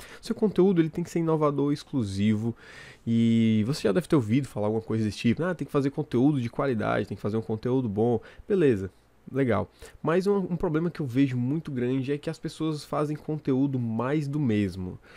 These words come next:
É, eu vou só pegar um exemplo aqui, por exemplo, que eu via muito, <laughs> um exemplo, por exemplo, é, um, um exemplo que eu via muito agora, vi muito agora em dois mil e quinze, né? Que era sobre a crise, né? A crise que te-, que, que a gente tá passando aqui no Brasil, né?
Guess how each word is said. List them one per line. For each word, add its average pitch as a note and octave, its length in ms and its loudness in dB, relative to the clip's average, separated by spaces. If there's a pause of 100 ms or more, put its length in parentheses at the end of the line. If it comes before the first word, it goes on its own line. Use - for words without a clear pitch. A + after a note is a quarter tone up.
(240)
É, B2+ 140 0
eu C#3+ 40 2
vou F3+ 80 -4
só G#3+ 120 -8
pegar - 200 -2
um F#3+ 80 2
exemplo A#2+ 380 0
aqui, A#2 160 -4
por B2+ 140 -2
exemplo, A#2+ 200 -4
que - 80 -6
eu C#3+ 40 -2
via D3+ 180 2
muito, C3+ 500 0 (220)
<laughs> - 220 -20
um A#2+ 120 -2
exemplo, A2 300 -2
por G#2+ 160 0
exemplo, G2+ 260 0 (300)
é, G#2 320 2 (220)
um, C3+ 540 0
um D3+ 60 2
exemplo C3 300 2
que - 80 0
eu C3 40 6
via C#3 120 2
muito C3+ 480 0
agora, A2 380 2
vi A#2 160 -2
muito C#3+ 260 0
agora G#2+ 160 2
em A2 60 -2
dois G#2 100 0
mil A#2 120 0
e - 20 -2
quinze, C#3+ 360 0
né? A2+ 140 0 (500)
Que C3+ 160 0
era D3+ 140 2
sobre C#3 560 0 (220)
a B2 80 -6
crise, C3+ 440 2
né? F#2 120 0
A A2 40 -2
crise A#2+ 680 2
que - 80 -14
te-, A2+ 420 0
que, F3+ 180 -6
que G#3 160 -6 (100)
a D3+ 100 0
gente E3 160 -4
tá E3 80 0
passando C#3 420 -2
aqui B2 140 -2
no A#2 80 0
Brasil, G#2+ 420 2
né? A#2 240 -2